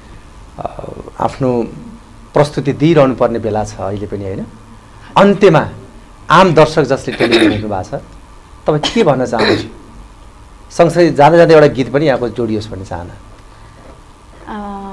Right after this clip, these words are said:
Speaker 2: विशेष गरी अब सम्पूर्णलाई अब तिजको शुभकामना। सबैले यो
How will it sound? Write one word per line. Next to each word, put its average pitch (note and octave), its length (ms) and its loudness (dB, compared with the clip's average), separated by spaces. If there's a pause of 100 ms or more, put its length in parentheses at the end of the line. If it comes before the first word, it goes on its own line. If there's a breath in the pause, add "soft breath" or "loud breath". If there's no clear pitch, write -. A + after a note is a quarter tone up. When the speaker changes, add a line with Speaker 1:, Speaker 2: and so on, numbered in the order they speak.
(140)
Speaker 2:
विशेष G#3 280 -14
गरी G3+ 360 -10
अब F#3+ 180 -12 (960)
सम्पूर्णलाई G3+ 640 -12
अब F#3 200 -16
तिजको G3 280 -16
शुभकामना। F3 720 -18 (1000)
सबैले G#3+ 360 -6
यो G3 260 -8